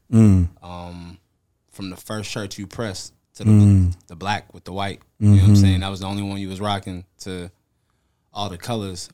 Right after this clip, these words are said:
Speaker 2: Um,
Speaker 1: Mm.
Speaker 2: I think what and it's funny because it also says a lot about, you know, we said in the beginning how long it's been since we've actually been in a room with each
Speaker 1: Right.
Speaker 2: other, but it feels like yesterday.
Speaker 1: Right.
Speaker 2: And I feel like when you're around real people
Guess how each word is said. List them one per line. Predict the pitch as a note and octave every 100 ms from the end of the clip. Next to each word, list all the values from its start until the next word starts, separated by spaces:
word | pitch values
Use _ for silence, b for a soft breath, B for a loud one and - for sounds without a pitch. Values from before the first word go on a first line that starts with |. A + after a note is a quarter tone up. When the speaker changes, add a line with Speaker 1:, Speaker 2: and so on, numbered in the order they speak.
| -
Speaker 2:
Um, | G#2+ G#2+
Speaker 1:
Mm. | G2+ G2 F2+ F2+ F2+ _ _ _
Speaker 2:
I | F2
think | - G#2 G#2 -
what | G2 F#2 F2+ - _ _ _ _ _ _ _ -
and | A2+
it's | A2
funny | - D3 B2+
because | A2+ A#2+
it | A2+
also | A#2+ B2 A2
says | A#2 G#2
a |
lot | G2+ G2+
about, | G2 F#2 F#2 E2+ -
you |
know, | G2+ F#2
we | G#2
said | A2
in | G2+
the | F#2+
beginning | F2+ F2 G2+ F#2+
how | G2
long | F#2 F#2
it's | F#2
been | F#2+ F#2
since | - F2
we've | G2
actually | G2 F#2+ - E2
been | D#2+ G2+ F2
in | F#2+
a | F2
room | E2+ A2 G#2
with | F2+
each | A2
Speaker 1:
Right. | G2+
Speaker 2:
other, | F#2 E2+
but | F#2
it | F#2
feels | - A#2
like | G2+ F2
yesterday. | F#2+ - E2+ E2+ _ _ _
Speaker 1:
Right. | A2 G2+ F#2 F2 _ _
Speaker 2:
And | F#2+ F#2+ D2
I |
feel | - A2
like | G#2 G2
when | F#2+
you're | G2 G2
around | F#2+ G#2 G2+ F2 F#2
real | G#2 G2+
people | - G#2+ G2+ F2